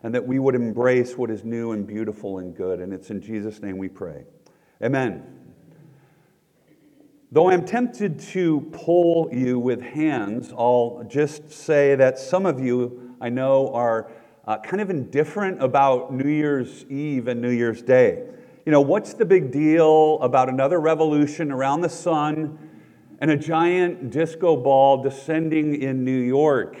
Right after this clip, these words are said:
Yay, right? I know some of you think that way,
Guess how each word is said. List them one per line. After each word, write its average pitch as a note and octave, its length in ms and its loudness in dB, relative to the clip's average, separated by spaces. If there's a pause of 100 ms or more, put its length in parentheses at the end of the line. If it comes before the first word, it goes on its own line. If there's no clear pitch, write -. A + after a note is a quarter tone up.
(140)
Yay, A#2+ 640 -2
right? B2+ 400 -8 (1500)
I C3+ 100 2
know F3+ 220 8
some A3+ 200 6
of E3 120 2
you F3+ 120 0
think G3 360 -2
that C3+ 240 4
way, B2+ 340 4